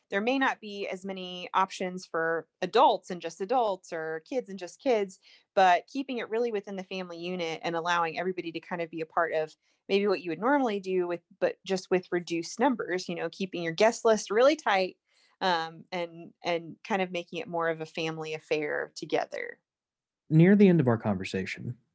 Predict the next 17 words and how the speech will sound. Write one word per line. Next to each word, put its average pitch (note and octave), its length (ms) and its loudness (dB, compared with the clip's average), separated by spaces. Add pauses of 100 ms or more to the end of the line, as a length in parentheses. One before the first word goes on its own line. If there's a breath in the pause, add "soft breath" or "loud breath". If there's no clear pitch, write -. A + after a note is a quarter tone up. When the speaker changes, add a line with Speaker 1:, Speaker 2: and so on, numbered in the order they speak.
Speaker 2:
Sarah F#3+ 360 6
wanted E3+ 240 6
to B2+ 40 2
remind G#2+ 300 4
everyone G2+ 400 2
that G2 160 0 (100)
the B2 140 6
additional D3+ 400 4
precautionary A#2 640 2
measures G#2 420 4
needed A#2 380 4
to - 60 0
make G#2+ 200 2
the G2+ 80 -4
holiday G#2 420 0
a G2 40 0
success - 640 -4